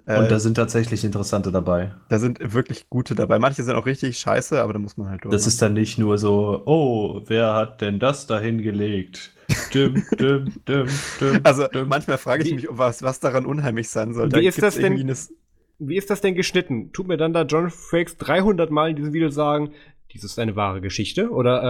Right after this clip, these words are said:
Speaker 3: äh, wie darf ich mir das vorstellen?
Speaker 1: Nee,
Speaker 3: Mit
Speaker 1: also das
Speaker 3: Auflösung
Speaker 1: mit,
Speaker 3: oder
Speaker 1: äh,
Speaker 3: nur die Storys?
Speaker 1: nee, also das sind ja alles die wahren Geschichten, das heißt, es gibt da keine Auflösung immer am Ende. Manchmal ist da noch
Speaker 3: Ja,
Speaker 1: mit
Speaker 3: doch, manchmal
Speaker 1: Erzählung
Speaker 3: sagt
Speaker 1: von
Speaker 3: er
Speaker 1: ihm
Speaker 3: noch,
Speaker 1: vorne dran.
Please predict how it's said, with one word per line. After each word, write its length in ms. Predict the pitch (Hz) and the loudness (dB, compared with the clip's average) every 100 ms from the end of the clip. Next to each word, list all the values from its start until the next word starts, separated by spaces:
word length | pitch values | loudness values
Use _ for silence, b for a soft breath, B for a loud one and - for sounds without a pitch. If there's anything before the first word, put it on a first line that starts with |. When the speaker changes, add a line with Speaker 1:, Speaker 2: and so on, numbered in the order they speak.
| 120 | 0
Speaker 3:
äh, 20 | |
wie 60 | 120 | 0
darf 140 | 127 | 0
ich 100 | 120 | -2
mir 80 | 127 | -2
das 140 | 117 - | -2 0
vorstellen? 480 | 110 - 104 95 92 - - | -2 0 -2 -2 -6 -16 -4
Speaker 1:
Nee, 180 | 127 123 | 2 4
Speaker 3:
Mit 80 | 120 | 6
Speaker 1:
also 140 | 156 | 6
das 80 | 180 | 6
Speaker 3:
Auflösung 320 | 196 202 214 | 6 6 4
Speaker 1:
mit, 80 | 214 | 2
Speaker 3:
oder 120 | 117 | 2
Speaker 1:
äh, 20 | 165 | 2
Speaker 3:
nur 100 | 160 | 0
die 60 | 160 | -4
Storys? 480 | 139 113 107 - _ _ _ _ _ - | -4 -2 -4 -8 _ _ _ _ _ -4
Speaker 1:
nee, 200 | 143 151 | 0 2
also 160 | 131 | 0
das 160 | 127 120 | 0 -2
sind 160 | 156 | 0
ja 140 | 131 120 | 2 2
alles 200 | 131 131 | 2 -4
die 120 | 120 | -6
wahren 220 | 104 110 131 | -2 -2 -4
Geschichten, 340 | 120 131 - | -6 -6 -6
das 140 | 113 | -6
heißt, 180 | 156 147 | -4 -4
es 140 | 120 - | -8 -8
gibt 160 | 123 | -4
da 80 | 117 | -4
keine 200 | - 110 | -2 -2
Auflösung 360 | 123 - 123 123 | -2 -2 -2 -2
immer 120 | 120 | -2
am 100 | 120 | -2
Ende. 220 | 120 120 | 0 0
Manchmal 400 | 117 110 123 120 | 0 0 0 2
ist 180 | 117 - | 2 2
da 80 | 120 | 2
noch 140 | 113 | 2
Speaker 3:
Ja, 100 | 135 | 2
Speaker 1:
mit 80 | - | 2
Speaker 3:
doch, 80 | 165 | 2
manchmal 240 | 113 131 | 4 2
Speaker 1:
Erzählung 180 | 135 127 | 2 2
Speaker 3:
sagt 120 | 135 | 2
Speaker 1:
von 80 | 135 | 2
Speaker 3:
er 80 | 147 | 2
Speaker 1:
ihm 40 | 143 | 2
Speaker 3:
noch, 40 | |
Speaker 1:
vorne 220 | 127 110 | 2 0
dran. 300 | 104 120 123 | 0 -2 -2